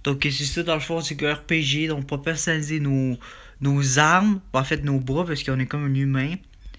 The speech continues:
Mais déjà, au début du jeu, on personnalise notre perso-, notre personnage.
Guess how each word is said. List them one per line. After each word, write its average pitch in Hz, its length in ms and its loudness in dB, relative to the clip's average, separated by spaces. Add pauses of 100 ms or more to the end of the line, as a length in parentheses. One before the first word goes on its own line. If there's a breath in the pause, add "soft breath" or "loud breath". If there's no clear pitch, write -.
(1600 loud breath)
Mais 180 80 8
déjà, 254 100 8
au 311 60 4
début 202 280 4
du 170 60 2
jeu, 214 180 2
on 160 120 0
personnalise 233 340 2
notre 196 140 4
perso-, 190 300 0 (360)
notre 151 240 -2
personnage. 170 800 2